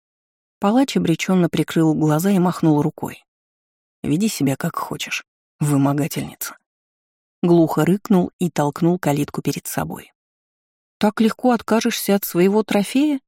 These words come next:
ехидно поддела Рони, не удержавшись.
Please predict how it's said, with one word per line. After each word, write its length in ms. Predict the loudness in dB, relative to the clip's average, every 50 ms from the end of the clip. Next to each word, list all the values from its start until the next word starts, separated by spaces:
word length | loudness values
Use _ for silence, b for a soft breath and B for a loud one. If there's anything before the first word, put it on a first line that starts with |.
| _ _ _ _ _ _ _ 0
ехидно 440 | 0 0 2 2 0 0 2 2 0
поддела 480 | 0 -2 -4 -2 0 2 2 4 2
Рони, 260 | 2 4 4 4 4
не 120 | 4 4 4
удержавшись. 720 | 2 2 2 2 0 0 -2 -4 -6 -8 -12 -14 -14 -20